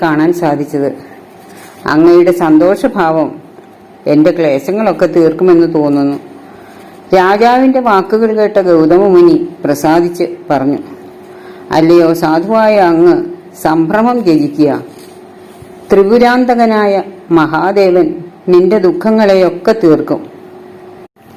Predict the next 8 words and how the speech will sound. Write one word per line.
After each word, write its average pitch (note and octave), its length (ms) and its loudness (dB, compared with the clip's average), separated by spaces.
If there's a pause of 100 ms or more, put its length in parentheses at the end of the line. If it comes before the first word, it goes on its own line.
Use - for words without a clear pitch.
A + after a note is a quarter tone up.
(800)
പാർവതീകാന്തനായ G#3+ 1300 -2 (420)
കാരുണ്യവാനായ F#3+ 1120 0 (320)
ഭുക്തിമുക്തിദായകനായ G3 1500 0
സാക്ഷാൽ F3 600 -2
ശ്രീപരമേശ്വരൻ F3 1160 0 (300)
ഗോകർണത്തിൽ F#3 720 0
വസിക്കുന്നു. D3 560 -2 (960)
ഭൂമണ്ഡലത്തിലുള്ള F#3+ 1120 0